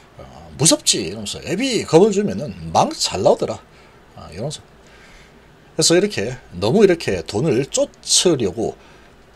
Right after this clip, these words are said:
빨리빨리 벌려고 욕심을 가지는 순간 빨리 계좌가 축소되는 이런 마법을 경험을 하게 됩니다.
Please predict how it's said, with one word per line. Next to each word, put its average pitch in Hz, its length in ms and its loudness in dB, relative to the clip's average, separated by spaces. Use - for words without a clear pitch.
빨리빨리 208 640 0
벌려고 104 360 -4
욕심을 160 440 0
가지는 135 380 -2
순간 82 420 -12
빨리 247 720 2
계좌가 104 540 -8
축소되는 170 800 -2
이런 185 640 2
마법을 123 720 -2
경험을 151 360 0
하게 117 420 -10
됩니다. 143 420 -4